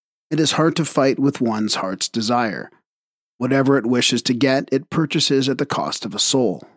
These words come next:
And again, "Wisdom is one thing. It is to know the thought by which all things are steered through all things." Examples might be multiplied,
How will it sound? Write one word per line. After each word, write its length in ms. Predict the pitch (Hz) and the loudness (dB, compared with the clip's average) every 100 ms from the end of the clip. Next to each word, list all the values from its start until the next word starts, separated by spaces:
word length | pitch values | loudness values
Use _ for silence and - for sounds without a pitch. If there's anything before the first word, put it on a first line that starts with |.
| _ _ _ - | _ _ _ -12
And 100 | 98 | -10
again, 560 | 104 131 123 107 165 - _ _ _ _ _ _ - | -4 0 0 0 -2 -4 _ _ _ _ _ _ 0
"Wisdom 400 | 156 143 143 139 | 2 4 4 2
is 120 | 117 | 2
one 280 | 127 117 104 | 0 0 -2
thing. 440 | 120 117 160 202 _ _ _ _ _ _ _ _ | -2 -2 -2 -2 _ _ _ _ _ _ _ _
It 140 | 147 | 0
is 120 | 147 - | 0 2
to 100 | 151 | 2
know 240 | 147 165 | 4 2
the 120 | 160 | 2
thought 440 | 156 - 160 139 175 | -2 0 0 0 0
by 120 | 131 | -2
which 280 | 131 131 - | 0 -2 -2
all 200 | 127 127 | -2 -2
things 400 | 123 123 117 113 | 0 0 0 0
are 120 | 113 | 0
steered 540 | 110 - 170 156 151 151 | 0 0 2 2 0 -2
through 240 | - 147 | 2 4
all 160 | 120 127 | 4 0
things." 600 | - 170 - 101 - - _ _ _ _ _ _ _ _ _ _ _ _ _ _ | 0 0 0 -4 -8 -14 _ _ _ _ _ _ _ _ _ _ _ _ _ _
Examples 560 | 151 143 165 185 190 143 | -4 0 2 2 2 2
might 200 | 156 135 | 2 4
be 80 | |
multiplied, 760 | 127 127 139 120 - 90 - - | 4 2 0 -4 -8 -8 -12 -18